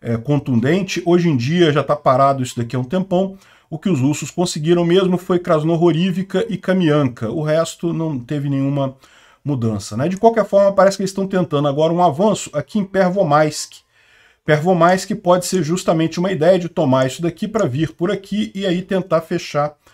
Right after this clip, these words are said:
o cerco nessa região aqui também, né? Enfim, eles tentaram ontem um avanço nessa região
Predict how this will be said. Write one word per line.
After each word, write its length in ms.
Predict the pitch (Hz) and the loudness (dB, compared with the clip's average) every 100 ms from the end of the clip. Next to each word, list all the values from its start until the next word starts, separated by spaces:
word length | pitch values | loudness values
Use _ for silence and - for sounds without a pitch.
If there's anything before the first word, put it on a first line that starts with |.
| _ _ | _ _
o 100 | - | -10
cerco 500 | - - 156 160 - | -8 0 2 0 0
nessa 280 | 139 147 - | 0 0 0
região 500 | 139 151 127 135 139 | -2 -2 0 0 0
aqui 300 | 135 120 - | -6 -10 -10
também, 440 | 127 170 120 117 104 | -6 -2 0 0 -2
né? 200 | 120 160 _ _ _ - - _ | -4 -6 _ _ _ -20 -20 _
Enfim, 400 | 220 233 214 170 - | 2 2 2 -2 -2
eles 240 | 185 185 | -4 -2
tentaram 560 | 226 190 175 175 170 - | 0 2 6 8 6 2
ontem 480 | 160 180 - 151 131 | 4 4 4 -2 -2
um 160 | 160 175 | 0 2
avanço 560 | 131 110 156 151 - | 2 2 0 0 -2
nessa 260 | 135 143 165 | -2 -2 -2
região 480 | 156 156 156 202 | 0 0 2 2